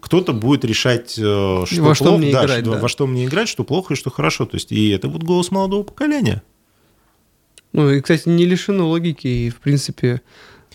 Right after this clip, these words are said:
Speaker 1: Но
Speaker 2: претензия довольно-таки обоснованная.
Speaker 1: Слушай, на самом деле претензия обоснована как минимум в том, что воспитание, э, ребенка в первую очередь обязанность родителей, а не государства.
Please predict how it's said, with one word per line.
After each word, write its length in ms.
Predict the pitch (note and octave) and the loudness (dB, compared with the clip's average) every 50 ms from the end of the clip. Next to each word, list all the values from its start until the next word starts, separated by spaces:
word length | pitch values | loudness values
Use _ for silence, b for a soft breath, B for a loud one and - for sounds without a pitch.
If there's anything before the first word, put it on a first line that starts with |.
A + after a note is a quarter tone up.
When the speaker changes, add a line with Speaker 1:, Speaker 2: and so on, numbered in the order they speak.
| B B B B B B B - | B B B B B B B 4
Speaker 1:
Но 180 | C#3+ E3+ - | 4 6 6
Speaker 2:
претензия 320 | - G3+ G#3+ G3+ E3+ F3+ E3+ | 6 6 4 4 4 2 2
довольно-таки 920 | D3+ E3+ F3 F3+ F#3+ F#3 E3+ D3 - D#3+ D3 C#3+ C#3 C#3+ B2+ B2 A#2 - - _ _ _ _ _ _ _ _ _ _ - - _ _ | 2 4 4 4 4 4 2 0 0 -2 -2 -2 -2 -2 -4 -2 -4 -6 -8 _ _ _ _ _ _ _ _ _ _ -20 -20 _ _
обоснованная. 640 | - B2+ B2+ C#3 C3+ - E3+ C#3+ B2 B2 B2+ C#3 C#3+ - | -4 0 0 0 0 2 2 2 2 0 -4 -6 -8 -6
Speaker 1:
Слушай, 280 | - - E3+ - - A#2 | -4 -2 0 0 2 2
на 100 | B2+ D3 | 2 2
самом 280 | - - G#3+ F#3+ F3 D#3+ | 4 2 2 2 2 2
деле 240 | F3 C4 C#4 A#3 | 2 2 2 2
претензия 540 | - - C#3 C3+ C3+ - F#3 G3 E3 C#3+ D#3+ D3 | 0 0 -2 -4 0 2 2 2 2 2 0 0
обоснована 580 | C#3+ D3 C3+ - E3+ E3+ F3 E3 D#3 D3 C3+ | 0 0 -2 0 0 0 0 0 0 -2 -4
как 220 | - - C3+ - D#3 | -2 -4 -4 -2 0
минимум 320 | D#3+ D#3+ D3 C#3+ C#3 C3 | 0 0 2 0 0 -2
в 40 | - | -2
том, 260 | - - G#3+ B3 A3 | 0 0 0 0 0
что 580 | - - - - - C#3+ C#3 C#3 C3+ C3 C3 B2+ A#2 A#2+ | -2 -4 -6 -2 0 2 4 4 4 4 2 2 2 0
воспитание, 1700 | B2 - - - C#3+ - - D#3+ D3+ D3 C#3 B2+ A#2+ A#2 A#2 G#2+ G#2+ G#2 G2+ F#2+ F#2+ F#2 F2+ F2+ F#2 F#2 F#2 F#2+ F2+ F#2 F#2+ F#2 F2+ F2+ | -2 -4 -4 -6 -6 0 2 2 2 4 2 0 0 0 0 0 2 0 0 0 0 0 0 -2 -2 -2 -4 -4 -4 -4 -4 -4 -4 -2
э, 40 | |
ребенка 720 | F#2 G#2 A2 C3+ F#3 A3+ B3 A3 F3 - B2+ A2+ G2+ F#2 F2+ F2 | -2 -2 0 2 2 2 2 -2 -4 -2 0 2 2 2 0 -2
в 60 | - | -2
первую 260 | - C3+ C#3+ C3+ B2+ | 0 2 2 2 2
очередь 380 | D#3 F#3 F3+ - C3+ A#2+ - - | 2 0 0 0 -4 -4 -2 -2
обязанность 480 | G2+ G2+ C3+ D3 C3+ B2 A2+ F#2+ - - | -2 0 0 0 2 0 -2 -2 -2 -2
родителей, 640 | G#2+ A2 A#2 D#3 F3+ E3+ B2 F#2+ E2 D#2 - - - | -2 -2 0 -2 -2 0 0 0 0 -2 -4 -4 -4
а 80 | G2+ | -2
не 100 | G2 F#2+ G2 | -2 -2 0
государства. 720 | G#2 G#2 - - C3 C3+ C3+ G#2 F2+ - - - - - | -2 -4 -4 -2 0 2 2 2 2 -2 -8 -12 -14 -16